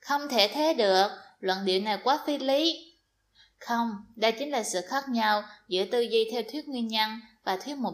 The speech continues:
đích. Những điều cậu nói đều dựa trên thuyết nguyên nhân.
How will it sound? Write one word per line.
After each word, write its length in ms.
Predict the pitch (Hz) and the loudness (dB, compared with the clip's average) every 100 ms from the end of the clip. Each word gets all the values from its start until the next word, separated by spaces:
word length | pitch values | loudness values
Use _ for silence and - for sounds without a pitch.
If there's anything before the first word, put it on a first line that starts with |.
| 190 | -2
đích. 140 | 285 - - _ _ _ _ _ | -2 -4 -18 _ _ _ _ _
Những 240 | 196 214 | -6 -2
điều 160 | 233 214 190 | 2 0 2
cậu 180 | 160 170 | 2 2
nói 300 | 214 233 302 311 - - | 0 0 -2 -8 -18 -2
đều 120 | 214 185 | 0 2
dựa 100 | 180 208 | 0 0
trên 180 | 233 233 | -4 -4
thuyết 200 | 294 311 | -8 -6
nguyên 180 | 269 240 | -4 -2
nhân. 340 | 233 233 240 | 0 0 -2